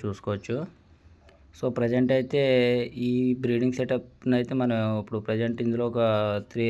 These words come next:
హెన్స్ అయితే ఎగ్స్ అయితే పెట్టడం జరుగుతుంది. ఒక రెండు పెట్టలు అయితే ఎగ్స్ పెట్టినాయి, ఆ, అనుగుతున్నాయండి. So, అవి అయితే మనం పిల్లలు కూడా తీపిచ్చామన్నమాట. ఈ పచ్చకాకి పెట్ట అని, అలాగే హెవీ బోన్ కాకి నెమలి పెట్ట ఉంది కదండి. So, ఈ రెండు అయితే ప్రజెంట్ ఎగ్స్ అయితే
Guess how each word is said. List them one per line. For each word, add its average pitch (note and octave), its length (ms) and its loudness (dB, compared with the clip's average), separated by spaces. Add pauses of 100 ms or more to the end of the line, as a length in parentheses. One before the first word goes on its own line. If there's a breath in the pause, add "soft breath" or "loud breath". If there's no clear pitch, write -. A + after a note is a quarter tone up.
హెన్స్ A2 240 -4
అయితే A#2+ 180 -6
ఎగ్స్ - 200 -10
అయితే A#2 200 -6
పెట్టడం A2 320 -4
జరుగుతుంది. G#2 360 -4 (100)
ఒక A2+ 200 -2
రెండు G2+ 220 -4
పెట్టలు G#2+ 260 -6
అయితే A2 180 -6 (120)
ఎగ్స్ - 260 -18
పెట్టినాయి, A2+ 480 -4
ఆ, - 20 -2 (720 loud breath)
అనుగుతున్నాయండి. A2+ 720 0
So, A2+ 180 0
అవి G2+ 200 0
అయితే G2 160 -6 (100)
మనం A2 140 -2 (120)
పిల్లలు G2+ 320 -4
కూడా A2+ 200 -4
తీపిచ్చామన్నమాట. F#2+ 800 -10 (720 loud breath)
ఈ C3 100 0
పచ్చకాకి B2+ 400 -4
పెట్ట C3 240 -6 (120)
అని, C3+ 120 -4 (140)
అలాగే B2 240 -2 (480)
హెవీ B2 280 0
బోన్ A#2+ 240 -2
కాకి A#2 360 0
నెమలి A#2 260 -2
పెట్ట G#2+ 220 -4
ఉంది G#2 160 -4
కదండి. G2+ 300 -6
So, B2 80 -4 (200)
ఈ - 100 0
రెండు G2+ 220 -2
అయితే A2 240 -4
ప్రజెంట్ G#2+ 300 -4
ఎగ్స్ F#2+ 280 -10
అయితే A2 140 -2